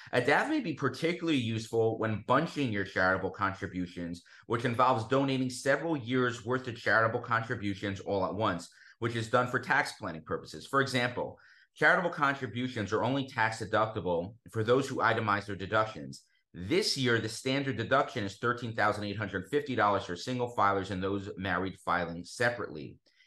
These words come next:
It's twenty-seven thousand seven hundred dollars for those married filing jointly, and twenty thousand eight hundred dollars for heads of household.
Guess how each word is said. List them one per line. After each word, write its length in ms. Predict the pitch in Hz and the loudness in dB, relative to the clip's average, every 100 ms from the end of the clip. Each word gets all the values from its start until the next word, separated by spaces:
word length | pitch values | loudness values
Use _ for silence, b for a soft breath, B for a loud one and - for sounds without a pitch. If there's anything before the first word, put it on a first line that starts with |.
| b | b
It's 240 | 113 117 - | -4 -4 -8
twenty-seven 720 | - 151 156 - 156 165 160 | -2 0 0 0 2 2 0
thousand 400 | - 117 113 104 | 2 2 2 -4
seven 360 | - 139 165 | -2 0 0
hundred 320 | 156 117 95 92 | 0 0 -2 0
dollars 380 | 90 90 92 | 2 2 0
for 140 | - 95 | -4 -2
those 260 | 104 107 | 0 0
married 400 | 101 98 98 101 | 0 0 0 0
filing 480 | 95 - 90 85 82 | -2 0 0 0 -6
jointly, 640 | 80 110 110 95 110 104 b b b | -6 -4 -2 -2 -4 -6 b b b
and 160 | 110 113 | -4 -4
twenty 340 | - 139 160 | -2 -2 -2
thousand 540 | 151 123 117 110 110 - | 0 2 4 2 -2 -4
eight 240 | 143 170 | -2 0
hundred 320 | 151 123 107 | 0 0 0
dollars 460 | 95 92 92 95 - | 2 2 2 0 -4
for 140 | 101 | -10
heads 260 | 98 117 - | -6 -4 -2
of 100 | 98 | -4
household. 680 | - 110 113 - 71 69 | -2 -2 -2 -4 -8 -8